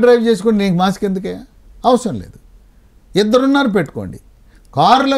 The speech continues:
వెళ్ళేటప్పుడు ఏం చేయాలంటే ఏసీ ఆఫ్ చేయండి, అద్దాలు కిందకి దింపేయండి, గాలి శుభ్రంగా పోతూ ఉంటుంది. ఇద్దరున్న, ముగ్గురున్న, ఏమున్నా తుంపర్లన్నీ బయటికి వెళ్ళిపోతుంటాయి.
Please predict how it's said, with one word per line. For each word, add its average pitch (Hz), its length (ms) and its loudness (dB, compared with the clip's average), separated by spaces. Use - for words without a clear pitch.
వెళ్ళేటప్పుడు 247 560 4
ఏం 214 120 4
చేయాలంటే 196 480 0
ఏసీ 226 360 2
ఆఫ్ 190 160 -2
చేయండి, 127 300 -6
అద్దాలు 220 420 2
కిందకి 233 300 4
దింపేయండి, 156 420 -2
గాలి 220 340 4
శుభ్రంగా 220 540 2
పోతూ 196 260 0
ఉంటుంది. 170 240 -2
ఇద్దరున్న, 202 320 2
ముగ్గురున్న, 196 400 0
ఏమున్నా 202 240 2
తుంపర్లన్నీ 190 520 0
బయటికి 156 220 -2
వెళ్ళిపోతుంటాయి. 113 560 -12